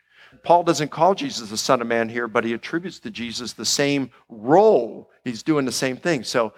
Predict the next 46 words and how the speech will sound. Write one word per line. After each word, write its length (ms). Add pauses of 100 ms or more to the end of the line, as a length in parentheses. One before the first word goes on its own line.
(240)
he 180
says, 420 (300)
"For 160
this 280
we 120
say 260
to 160
you 100
by 200
the 100
word 640
of 160
the 100
Lord." 500 (220)
Now, 60
it's 140
interesting. 440
This 180
is 120
the 240
only 280
time 460 (160)
that 240
this 260
phrase, 500
"word 280
of 80
the 100
Lord," 520
in 140
this 180
particular 640
Greek 460 (260)
construction 600
is 180
used. 320 (160)
It's 80
the 100
only 140
time 200
it 80
appears 320
in 80
the 80
New 160
Testament. 540